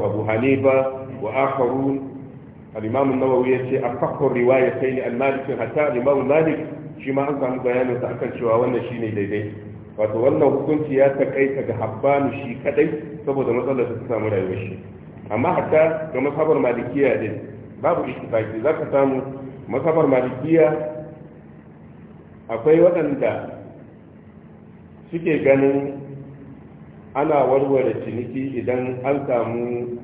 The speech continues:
wato yaudara ta tashin farashi da ko da babu shari. Akwai waɗanda ke ganin dole ne sai an yi sharaɗi kafin a warware ciniki. Dole sai an yi sharaɗi saboda ka'idar da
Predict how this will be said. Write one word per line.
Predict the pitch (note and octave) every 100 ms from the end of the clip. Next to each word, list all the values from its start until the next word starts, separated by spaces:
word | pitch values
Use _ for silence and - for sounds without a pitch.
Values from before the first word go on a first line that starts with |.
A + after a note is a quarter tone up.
| -
wato | A2 A2 G#2+
yaudara | G#2+ A2 C3 G#2 G#2+
ta |
tashin | B2 A#2+ A2 G#2
farashi | G#2+ A2 G#2+ G2 G2+
da | - - - - -
ko | D3+ D#3
da | B2+
babu | B2+ - A2+
shari. | A2 - - - - - - - - - - -
Akwai | G2 D3 D#3+
waɗanda | D#3+ -
ke | C#3
ganin | C#3 D#3 D#3+ D#3+ D#3+ - -
dole | C3+ D#3+ E3
ne | C#3 C3+ C3+
sai | D#3
an | C#3+ C#3+
yi | C#3+ D3
sharaɗi | D#3+ C#3+ C#3+ -
kafin | C3+ D3 B2
a |
warware | B2+ B2 A#2 -
ciniki. | - - - - - - - - - - - - - - - - C3
Dole | D3 A#2
sai | B2
an | A#2+
yi | A2+
sharaɗi | C3 A2+ G#2+ G2
saboda | B2+ A2+ G#2+
ka'idar | - B2+ B2+ A#2+
da | A2